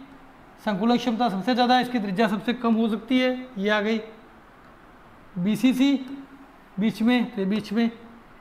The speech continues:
एससीसी की संकुलन क्षमता सबसे ज़्यादा होती है और सबसे कम होती है, त्रिज्या सबसे ज़्यादा हो गई, ये सही उत्तर है इसका। Trick है ये, इसको आप मतलब उस तरीके से नहीं ले सकते हो।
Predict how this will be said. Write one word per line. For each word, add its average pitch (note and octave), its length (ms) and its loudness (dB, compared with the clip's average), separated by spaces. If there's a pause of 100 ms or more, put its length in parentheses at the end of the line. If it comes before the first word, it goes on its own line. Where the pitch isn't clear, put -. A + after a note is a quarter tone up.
(100)
एससीसी A#3 400 0
की A#3+ 120 0
संकुलन A#3 340 2
क्षमता A#3+ 340 0
सबसे A#3+ 320 -4
ज़्यादा G#3+ 220 0
होती B3 320 2
है B3+ 160 0
और G#3+ 120 -6
सबसे B3 400 -2
कम B3 240 0
होती B3+ 260 2
है, B3+ 100 2 (400)
त्रिज्या G#3 280 -2
सबसे G3 220 -4
ज़्यादा G3+ 220 -2
हो A3 120 0
गई, A3+ 140 0
ये - 580 -12
सही G3 240 -2
उत्तर E3+ 280 -4
है E3 60 -2
इसका। D#3 280 -8 (1800)
Trick C#4+ 260 2
है C4 140 2
ये, C4 180 0
इसको C4+ 220 -2
आप A3 140 0
मतलब A3+ 440 0
उस A3 120 -4
तरीके A3 200 -2
से A3+ 120 -4
नहीं A#3 100 -2
ले A3+ 100 0
सकते G3+ 260 -2
हो। C#4+ 120 0